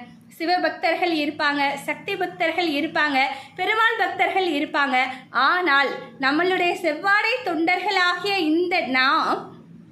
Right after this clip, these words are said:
தென்னறிய ஆடல் புரிவாய். செப்பரிய, செப்பரிய, இந்த உலகமே அறிய செவ்வாடை சேரெல்லாம் நிற்கின்றார்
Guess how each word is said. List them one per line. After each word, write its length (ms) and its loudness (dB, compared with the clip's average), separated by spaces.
தென்னறிய 680 0
ஆடல் 460 0
புரிவாய். 520 2
செப்பரிய, 760 0
செப்பரிய, 720 0
இந்த 220 0
உலகமே 680 0
அறிய 560 2
செவ்வாடை 720 0
சேரெல்லாம் 680 2
நிற்கின்றார் 680 0